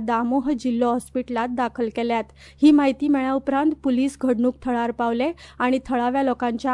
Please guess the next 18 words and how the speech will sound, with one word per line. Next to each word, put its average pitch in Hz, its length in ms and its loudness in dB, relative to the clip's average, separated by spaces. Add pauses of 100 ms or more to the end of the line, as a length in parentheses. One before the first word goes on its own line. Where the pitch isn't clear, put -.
आदारान 240 600 -2
तांणी 240 260 -4
जखमींक 254 600 0
हॉस्पिटलांत 247 720 -4
दाखल 233 460 -2
केले. 233 280 -4 (680)
केंद्र 302 260 6
सरकारान 302 580 2
राज्य 233 400 0
आनी 277 180 0
केंद्रशासीत 262 840 -2
प्रदेशांक 254 580 -2
उश्णतायेच्या 277 720 0
ल्हारा 233 380 -2
खातीर 262 300 -2
सल्लो 247 420 0
जारी 226 320 0
करून 254 340 2